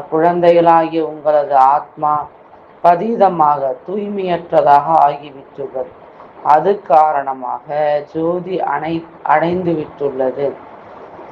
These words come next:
தமோ பிரதானமாக ஆகிவிட்டுள்ளார்கள்.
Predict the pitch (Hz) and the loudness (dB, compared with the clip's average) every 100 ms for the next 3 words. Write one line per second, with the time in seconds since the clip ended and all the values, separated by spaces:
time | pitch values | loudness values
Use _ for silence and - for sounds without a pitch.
0 | - - 175 196 202 208 185 185 175 170 | -20 0 0 4 2 2 0 2 4 2
1 | 151 143 170 165 147 165 165 147 143 - | 2 2 4 4 2 -2 -8 -18 -20 -18
2 | 131 123 123 120 123 | -16 -6 -4 -4 -8